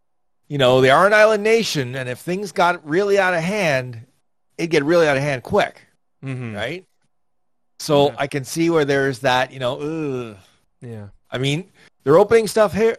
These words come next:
Speaker 1: up here now, and now they've said, Okay, you no longer need a, uh, you know, a test to go into the U S as of, I think
Speaker 2: A few
Speaker 1: it's
Speaker 2: days
Speaker 1: this week or
Speaker 2: ago.
Speaker 1: next.
Speaker 2: Yeah.
Speaker 1: Yeah, a few days ago. Okay. So, I mean, that would be great because, frankly, I don't like having things shoved up my nose. I've had all my shots.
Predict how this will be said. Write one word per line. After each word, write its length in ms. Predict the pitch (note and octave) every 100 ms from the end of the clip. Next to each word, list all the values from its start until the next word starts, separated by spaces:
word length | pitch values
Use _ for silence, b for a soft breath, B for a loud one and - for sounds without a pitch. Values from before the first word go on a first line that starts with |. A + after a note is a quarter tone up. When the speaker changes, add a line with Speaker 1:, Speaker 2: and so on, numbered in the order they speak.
| -
Speaker 1:
up 180 | - -
here 220 | A3 G3+
now, 360 | C3 C3 C#3+
and 320 | D3 C3+ C3 -
now 240 | B2+ B2+ C3+
they've 220 | C3 A#2+
said, 320 | - - B2
Okay, 240 | C3 C3+ B2
you 100 | B2+
no 140 | B2+
longer 300 | C3 B2 A#2+ A#2
need 240 | B2 A#2+
a, 420 | A#2 A2+ A2+ A2 G#2 b b _ _ _
uh, 360 | B2+ C3 C3+ - C3+
you 140 | C#3
know, 360 | G#2+ G#2 A#2+ B2+ -
a 140 | G2+
test 340 | - D3 C#3 -
to 60 |
go 100 | C3
into 140 | B2+ A#2+
the 100 | A2+
U 140 | A2+ B2
S 460 | G3 C3 - -
as 220 | - A#2
of, 560 | A2+ A2+ A2 G#2 - _ _ _ _ _ _ _ _
I 60 | A#2
think 120 | F3
Speaker 2:
A 40 | F3+
few 20 |
Speaker 1:
it's 80 | D3+
Speaker 2:
days 220 | F#3+ D#3
Speaker 1:
this 60 | F3+
week 80 |
or 100 | C3+
Speaker 2:
ago. 60 | A#2
Speaker 1:
next. 240 | A#2 - _ _ -
Speaker 2:
Yeah. 240 | D3+ D3+
Speaker 1:
Yeah, 120 | E3+
a 40 | A2+
few 140 | C3+
days 180 | D3 D#3+
ago. 140 | A2
Okay. 320 | B2+ D3+ A#2 A#2+ B B _ _
So, 480 | - D3 C#3 C3+ - -
I 140 | D3
mean, 260 | C3+ B2+ B2+
that 160 | E3+
would 120 | D#3+
be 100 | C3
great 280 | A#2 A#2+ C#3+
because, 180 | C3+ B2
frankly, 300 | - C3+ A#2+
I 60 | A#2
don't 160 | C3 D#3
like 160 | A#2+
having 240 | B2 A#2 G#2
things 260 | A#2+ A2 G#2
shoved 240 | B2 A2
up 120 | A2
my 140 | G#2 G#2
nose. 280 | G#2+ B2
I've 120 | A#2+ A2+
had 160 | C3+
all 100 | B2
my 140 | G#2+ F#2+
shots. 480 | G2 F2+ A#2+ -